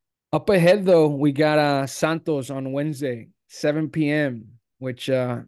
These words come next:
very interesting and not cool at all that they play at the same time at the, as the men's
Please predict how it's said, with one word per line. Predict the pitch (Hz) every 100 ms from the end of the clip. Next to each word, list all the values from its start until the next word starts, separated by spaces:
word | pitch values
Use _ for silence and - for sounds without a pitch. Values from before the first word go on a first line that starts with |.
| -
very | 127 160 170
interesting | 160 160 147 - 156 156 156 147 -
and | 123 127 123 123 123 120 123 101 _ _ -
not | 131 131 139 139 135 123 - _ _ _ _ -
cool | 147 139 127
at | 127
all | 131 123
that | 117 -
they | 123 123 117
play | 117 - 127
at | 123
the | 123
same | 127 120
time | 123 113 113
at | 120 -
the, | 110
as | 117 107
the |
men's | 113 117 117 107